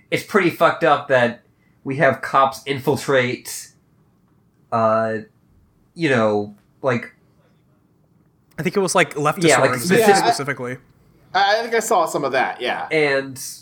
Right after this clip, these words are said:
Speaker 1: like, pretend to be their friends or even loved ones, and then fucking arrest all of them for being,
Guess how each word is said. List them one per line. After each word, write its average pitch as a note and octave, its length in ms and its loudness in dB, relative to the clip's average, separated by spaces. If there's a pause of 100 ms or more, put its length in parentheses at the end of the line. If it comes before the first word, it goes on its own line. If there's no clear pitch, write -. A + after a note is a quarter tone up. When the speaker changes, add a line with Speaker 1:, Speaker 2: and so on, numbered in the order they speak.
(340)
Speaker 1:
like, D3 220 0
pretend D#3 280 0
to D3 60 0
be C#3+ 180 -2
their C3+ 160 0
friends C#3 280 0
or C3 260 2
even B2 260 -6
loved E3 280 0
ones, A2+ 340 -2
and B2+ 180 -6
then A#2+ 240 -2
fucking B2 300 -2
arrest A#2 280 -2
all A2+ 180 -2
of G#2+ 60 -8
them G#2+ 160 -6
for A2+ 120 -10
being, G#2 420 -8